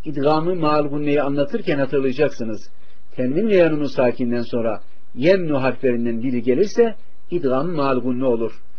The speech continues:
Burada dikkat edeceğiniz nokta şu. B harfinin esresi olan tenvinin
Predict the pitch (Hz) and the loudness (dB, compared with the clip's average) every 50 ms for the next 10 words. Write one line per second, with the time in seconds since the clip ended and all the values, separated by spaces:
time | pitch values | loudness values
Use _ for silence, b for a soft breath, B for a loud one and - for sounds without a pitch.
0 | b b b b b b - 151 170 180 196 196 185 214 202 - 233 233 233 220 | b b b b b b 0 2 4 4 4 4 2 0 0 2 2 2 2 0
1 | 170 180 147 131 147 143 139 131 123 135 147 143 - - 240 233 - - 262 185 | 0 -2 -2 0 0 0 0 0 0 0 -2 -2 0 0 0 -2 0 2 4 4
2 | 131 - - - - - - - - - b b b b b b b b b b | 4 4 2 -2 -4 -4 -4 -4 -4 -4 b b b b b b b b b b
3 | 117 120 127 165 214 240 202 185 190 175 175 - 160 151 151 143 139 123 - - | -4 0 6 8 8 8 8 6 4 2 2 0 0 0 0 0 -2 -2 -4 -4
4 | - - - - - - - 147 147 - - 175 185 180 - 214 202 175 160 147 | -4 -4 -4 -4 -4 -2 0 0 0 2 4 4 4 6 6 4 4 4 4 0
5 | 139 131 - 156 160 165 165 160 165 175 202 226 226 220 | 0 -2 0 0 2 2 2 2 2 2 0 0 -2 -2